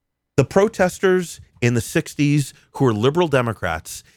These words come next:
they did a whole hell of a lot of good for free speech, free expression, and just getting ideas out there that were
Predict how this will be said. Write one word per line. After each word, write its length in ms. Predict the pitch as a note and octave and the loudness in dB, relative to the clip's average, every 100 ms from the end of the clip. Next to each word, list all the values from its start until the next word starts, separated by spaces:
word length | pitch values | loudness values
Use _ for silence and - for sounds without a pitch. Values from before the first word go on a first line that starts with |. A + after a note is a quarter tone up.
| _ - | _ 0
they 140 | D3 | 0
did 220 | F#3 F3 - | 2 0 0
a 80 | |
whole 560 | A#2+ - D#3+ F3+ F3+ F3+ | -4 -4 0 2 2 0
hell 260 | - C#3 C#3 | -4 -2 -2
of 120 | B2 | -2
a 40 | |
lot 240 | G#2 G#2 G2+ | -2 -2 -2
of 80 | |
good 200 | F2 F2+ | -4 -6
for 120 | - F#2+ | -8 -12
free 260 | - A2+ | -6 -6
speech, 540 | - - G#2 G2 - - - _ _ | -6 -2 -2 -2 -6 -14 -20 _ _
free 220 | - C#3+ | 2 2
expression, 720 | D3+ - G#2 G2 - F#2+ F#2 _ _ _ _ - | 0 -2 0 0 0 -4 -6 _ _ _ _ -4
and 320 | A2 A2 G2 - A#2+ | 0 2 0 -6 0
just 280 | D3+ - _ _ _ _ _ C#3+ G#2 | 0 0 _ _ _ _ _ -12 -2
getting 340 | - D3+ E3 D#3 | 2 4 2 -2
ideas 560 | B2 A#2+ G2+ A2+ G#2+ G2 | -2 -2 -2 0 0 2
out 260 | F#2 F#2 | 0 -2
there 360 | - F#2 F2 F2+ F2+ | -2 -2 -2 -6 -6
that 220 | F#2+ - | -6 -6
were 340 | G2 F#2+ F#2 | -4 -2 -2